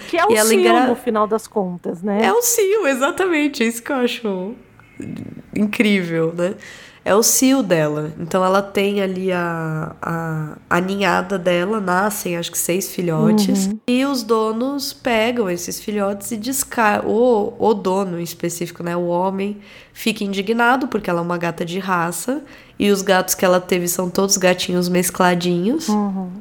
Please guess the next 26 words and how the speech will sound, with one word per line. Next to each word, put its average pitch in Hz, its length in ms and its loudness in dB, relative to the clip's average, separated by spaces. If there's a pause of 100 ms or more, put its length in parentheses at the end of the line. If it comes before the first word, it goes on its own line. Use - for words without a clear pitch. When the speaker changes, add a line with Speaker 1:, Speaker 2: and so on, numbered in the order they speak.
(640)
Speaker 2:
Ele 220 200 4
pega 180 260 2
esses 196 240 -2
filhotes 226 460 2
e 226 40 -2
descarta 226 600 0
num 262 200 0
rio. 226 440 2 (160)
Joga 180 540 2
lá 175 180 2
dentro 180 260 -6
de 202 60 -4
um, 185 240 -4 (960)
de 175 180 -4
um 170 500 -4 (300)
saco, - 640 0
né? 170 340 0
Speaker 1:
Uhum. 247 200 -4
Speaker 2:
E 175 240 -4
descarta 208 800 2
como 247 240 0
se 240 100 -4
fosse, 247 540 2 (200)
enfim, 190 360 -4 (380)
lixo 202 340 4
mesmo. 160 300 0